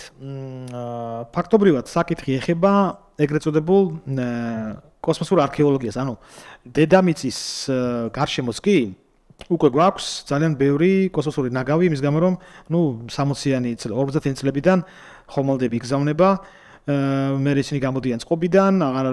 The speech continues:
აღარ არის ექსპლუატაციაში, მაგრამ რჩება მათი ნარჩენები. ნუ, ცალკე დარგია ასტრონომიაში. ასტრონომები ცალკე, ასე ვთქვათ, მიმართულება არის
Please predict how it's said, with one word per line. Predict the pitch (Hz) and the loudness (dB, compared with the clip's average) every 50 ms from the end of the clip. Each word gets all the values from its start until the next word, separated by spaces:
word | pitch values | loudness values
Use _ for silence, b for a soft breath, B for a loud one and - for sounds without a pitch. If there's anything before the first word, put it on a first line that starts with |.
| 123 | -2
აღარ | 117 131 135 139 139 | -2 -2 -2 -2 -2
არის | 131 120 123 | -2 -4 -4
ექსპლუატაციაში, | 110 - 165 156 165 156 - 185 170 - 185 | -4 -2 -2 0 0 0 0 0 0 2 0
მაგრამ | 175 175 190 196 | 0 2 2 0
რჩება | 175 - - 147 139 135 151 160 165 | 0 0 0 0 0 2 2 2 2
მათი | 160 135 127 131 131 143 143 - 175 | 0 -2 -4 -6 -6 -6 -4 -2 0
ნარჩენები. | 170 170 160 - 185 180 185 185 180 226 214 - b b b b b b b b b | 0 0 0 0 2 2 2 4 4 2 0 0 b b b b b b b b b
ნუ, | 208 196 | -2 2
ცალკე | - 185 180 185 | 2 4 4 4
დარგია | 160 156 151 139 131 120 113 110 104 | 4 4 2 2 0 -2 -2 -2 -4
ასტრონომიაში. | 107 113 - 120 117 120 120 120 123 117 - 190 190 185 - B B B B B B B B B | -6 -8 -8 -8 -6 -6 -4 -4 -4 -4 0 -2 -2 -2 -4 B B B B B B B B B
ასტრონომები | 135 143 - 175 165 165 160 147 135 127 120 113 110 110 110 107 - 123 - | -6 -2 0 2 4 4 4 4 2 0 -2 -2 -2 -6 -8 -10 -12 -10 -6
ცალკე, | - 147 147 143 - 123 123 120 | -4 -4 -4 -2 -2 -2 -2 -2
ასე | 113 - | -4 -6
ვთქვათ, | - 120 - - 135 | -8 -12 -8 -6 -4
მიმართულება | 139 139 139 - - 143 139 127 117 110 107 | -2 -2 -2 -2 -2 -2 -2 -2 -2 -6 -8
არის | 107 | -8